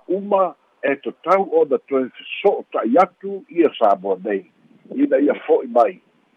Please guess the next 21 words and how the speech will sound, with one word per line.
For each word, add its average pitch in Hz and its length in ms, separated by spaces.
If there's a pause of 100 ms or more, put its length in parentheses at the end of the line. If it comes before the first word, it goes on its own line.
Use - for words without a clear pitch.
(240)
E 123 300
moli 151 300
mau 160 200
i 143 80
luma 139 480
o 117 160
le 98 160 (140)
fa'amasinoga 127 600 (140)
peita'i. 160 460 (960)
Lea 202 180
na 214 160
fa'ailoa 151 400
mai 131 460
e 117 40
le 120 80
ofisa 123 460
o 107 60
leoleo. 101 440
Ua 143 180
lē 160 200
o 139 80